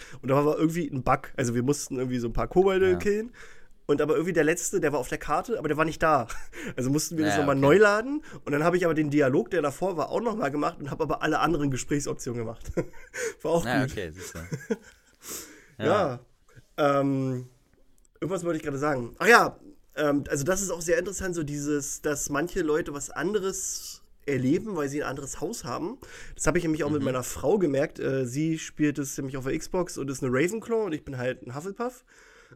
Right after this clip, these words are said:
Speaker 1: Und, ähm, es gibt später einen Punkt, wo man halt, ich sag mal, in so einen Dungeon muss. Das ist irgendwo im verbotenen Wald, ohne jetzt groß zu
Speaker 2: Mhm.
Speaker 1: spoilern. Und der Weg dahin ist aber für jedes Haus anders.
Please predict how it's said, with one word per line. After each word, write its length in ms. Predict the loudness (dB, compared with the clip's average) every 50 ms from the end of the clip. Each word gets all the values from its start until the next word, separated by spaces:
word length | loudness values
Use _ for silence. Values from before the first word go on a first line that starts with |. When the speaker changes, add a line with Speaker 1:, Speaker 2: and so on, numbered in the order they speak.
| _ _ _
Speaker 1:
Und, 760 | 2 4 6 6 6 6 4 4 2 0 0 -4 -10 -18 -20 _ -6
ähm, 640 | -2 0 0 0 -2 -2 -4 -4 -6 -6 -8 -10 -10 -10
es 120 | -8 -4
gibt 180 | -4 -2 -2 -2
später 680 | 0 4 4 4 6 6 4 4 4 2 2 -2 -6 -10 -18 -16 -8
einen 140 | -6 2 6
Punkt, 520 | 8 10 10 8 6 4 0 -4 -12 -18 -20 -20 -20 -20 -20 -20 -20 -20 -20 _ -20 -20 _ _ _ _ _ _ _ _ _ _ _ _ -20 _ -20 -20 _ _
wo 220 | -6 2 4 6 8
man 180 | 8 8 8
halt, 160 | 6 4 4
ich 80 | 2 0
sag 100 | 0 0
mal, 60 | 0 0
in 60 | 0
so 60 | -2
einen 100 | -4 -2
Dungeon 340 | 0 0 0 0 0 -2 -2
muss. 300 | -2 -2 -2 -4 -6 -12 -14 -18 -20 -12 -12
Das 160 | -10 -8 -8
ist 300 | -8 -8 -8 -10 -10 -10
irgendwo 220 | -8 -8 -6 -6 -6
im 60 | -6
verbotenen 420 | -6 -6 -4 -4 -2 -2 -4 -4
Wald, 340 | -2 0 0 0 -2 -4 -10 -20 -20 -20 -20 -20 -20 -14 -10
ohne 140 | -6 -4
jetzt 140 | -4 -6 -6
groß 160 | -8 -10 -10
zu 60 | -8 -8 -4
Speaker 2:
Mhm. 40 | -2
Speaker 1:
spoilern. 380 | -2 0 0 0 -2 -2 -6 -8 -12 -18 -20 -20 -2
Und 420 | 0 2 2 2 0 -4 -8 -2 0
der 180 | 0 2 4
Weg 220 | 4 4 4 4 2
dahin 320 | 2 2 4 2 0 0
ist 120 | -2 -4
aber 160 | -6 -6 -6 -6
für 140 | -6 -6
jedes 280 | -2 0 0 0 0 -2
Haus 200 | -2 -4 -4 -4
anders. 500 | -6 -6 -6 -6 -6 -8 -10 -14 -18 -20